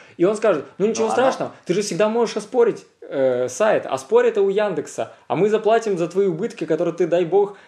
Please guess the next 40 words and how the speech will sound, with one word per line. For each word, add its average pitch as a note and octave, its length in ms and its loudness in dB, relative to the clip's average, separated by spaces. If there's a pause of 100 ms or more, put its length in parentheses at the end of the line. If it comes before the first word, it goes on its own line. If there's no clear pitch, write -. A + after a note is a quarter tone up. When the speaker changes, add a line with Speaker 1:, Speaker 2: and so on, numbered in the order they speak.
Speaker 1:
э, B2+ 680 0
сможешь F3 440 0
доказать. E3 460 0
А A2+ 40 -6
мы D3 120 -2
с D3+ 40 -14
тобой D#3+ 200 0
знаем, E3+ 300 -2
что B2+ 220 -4
убытки C3+ 520 -4
иногда C3+ 240 0
очень D3 200 -2
сложно D#3+ 300 -2
доказывать». A2 400 -4 (380)
Speaker 2:
Ты C#3+ 580 -6
слишком, - 680 -12
э, - 320 -14
Speaker 1:
Это E3 160 2
правообладателям G#3 580 2
хорошо, E3 340 -2
они, A#2 160 -2
правообладатель C#3 760 0
может F#3 300 0
не F3+ 80 -4
доказывать F#3+ 400 0
убытки C#3 340 -6
очень A#2 220 -4
часто, A#2+ 300 -4
и - 20 -4
мы C3 120 -2
знаем D#3 200 -2
об A#2+ 120 -6
этом. G#2+ 200 -4
Он A#2+ 80 -4
может D3+ 400 -2
прийти D#3 240 -2
в - 60 -2
суд C4+ 180 -8
и E3 160 -8
сказать: C#3+ 360 -2